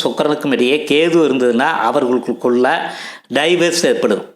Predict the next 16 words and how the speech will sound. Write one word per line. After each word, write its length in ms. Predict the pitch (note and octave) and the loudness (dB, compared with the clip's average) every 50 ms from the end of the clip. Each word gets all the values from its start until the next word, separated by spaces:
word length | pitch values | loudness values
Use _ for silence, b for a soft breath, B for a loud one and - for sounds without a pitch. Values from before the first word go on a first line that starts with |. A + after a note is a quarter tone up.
| _ - _ _ _ _ _ _ _ _ _ _ _ _ _ _ _ _ _ | _ -20 _ _ _ _ _ _ _ _ _ _ _ _ _ _ _ _ _
அதாவது, 760 | - G#2+ A2+ A#2+ C3 C3 B2 C3+ B2+ G3+ G3 G3 - - - - | -6 -2 0 0 2 2 2 2 2 2 2 -2 -4 -6 -8 -4
நிரந்தர 460 | A#2 C3 C#3+ D#3 E3 F3 F3 E3 E3 E3 - - - - _ | -4 -2 0 0 0 0 0 0 -2 -4 -6 -10 -12 -12 _
பிரிவினையை 560 | - D#3 D3+ D#3+ D3 D3+ C#3 C#3 C#3+ D#3 E3+ G#3+ - F3+ - - - _ _ _ _ _ _ _ - | -2 0 2 2 2 2 0 0 -2 -2 -2 -4 -8 -10 -14 -18 -20 _ _ _ _ _ _ _ -4
கொடுக்க 280 | - D3 C#3 B2+ D#3 | -2 0 0 0 0
வாய்ப்பு 320 | C#3 C3 C3 C3 A#2+ - B2+ | 0 2 0 0 0 -2 -2
இருக்குங்க. 420 | C3 C3 - A2 G#2 G2 - - - - _ _ _ _ - B B B B B | -2 -2 -2 -4 -2 -2 -4 -6 -8 -12 _ _ _ _ -20 B B B B B
பெண்ணின் 360 | - D3+ D#3+ E3+ F#3+ G#3 G3+ F#3 | -2 0 0 0 0 -2 0 0
பிறப்பு 280 | F#3 F3 F3 E3+ E3 | 0 0 0 0 0
ஜாதகத்தில் 520 | D3 D#3+ D#3 D3 D3 D3 D3 - F#3 E3+ - | 0 0 2 2 2 0 0 0 -2 0 -2
சுக்கிரனுக்கும் 540 | D3 - - F3+ F3 E3+ D#3+ - E3+ D#3+ - | -2 -2 -2 -2 -2 -2 -2 -4 -4 -4 -2
செவ்வாய்க்கும் 500 | D3+ C3+ C3+ D#3 D3+ D3 C#3 - D#3+ C#3 | -4 -2 0 0 0 0 0 -2 -2 -2
இடையே 420 | C3 B2 C3 C3 D3 E3 E3 - - | 0 0 2 2 0 0 -2 -4 -4
கேது 420 | - C#3 C#3+ D#3 D#3+ D#3 D#3 C#3 A#2 | -2 2 2 2 4 4 2 2 2
இருந்தால், 640 | A2+ A2+ A2 G2 A2 A#2+ C#3 E3 D#3+ - - - B B B B B B B B B B - - | 2 0 0 0 0 0 0 0 -2 -4 -8 -12 B B B B B B B B B B -6 -2
டைவர்ஸ் 380 | C#3+ D3 D3+ C#3+ D3+ D#3 D3+ D3+ | 0 0 2 2 2 0 2 2
ஏற்படும். 600 | C3+ B2 - - C3+ C#3 F3 - - - - - | 0 0 0 0 0 0 0 -2 -4 -8 -12 -18